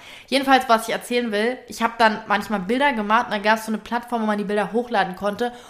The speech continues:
Und wenn die dann jemand verwenden wollte, ist, glaub ich, immer noch so, äh, dann muss man halt dafür bezahlen. Und das hab ich gemacht. Ich hab, äh, ja, das hab ich dann gemacht und dann hab ich so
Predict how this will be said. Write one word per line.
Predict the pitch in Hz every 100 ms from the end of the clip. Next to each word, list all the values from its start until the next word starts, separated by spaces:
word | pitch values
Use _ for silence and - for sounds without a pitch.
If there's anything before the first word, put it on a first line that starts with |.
| -
Und | 208
wenn | 220
die |
dann | 220
jemand | 220 214 208
verwenden | 190 226 262 247
wollte, | 196 202 208 247 -
ist, | 180 - -
glaub | 170
ich, | 170
immer | 190 214
noch | 226
so, | - 254 262 - -
äh, | - 196
dann | 302 202 -
muss | 214 220
man | 214
halt | 202 208
dafür | 202
bezahlen. | 190 185 - 214 202
Und | 190
das | 277 277
hab | 262 -
ich | 233 -
gemacht. | 233 233 226 -
Ich | - 233
hab, | 226 - -
äh, | 214 208 208 - _ -
ja, | 311 - -
das |
hab | 269
ich | 277
dann | 262
gemacht | 254 311 277
und |
dann | 240 240
hab | 285
ich |
so | - 208 226 220 208 -